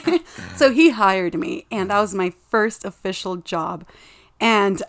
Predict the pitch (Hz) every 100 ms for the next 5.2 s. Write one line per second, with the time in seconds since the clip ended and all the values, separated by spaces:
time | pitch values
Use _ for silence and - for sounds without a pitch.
0 | _ - 214 240 277 - - 214 214 -
1 | 185 170 170 170 170 - 175 - 190 196
2 | 196 175 185 175 190 185 220 226 190 180
3 | - 185 185 220 196 185 196 - - 175
4 | 180 170 - 165 - 175 180 151 - 135
5 | 156 180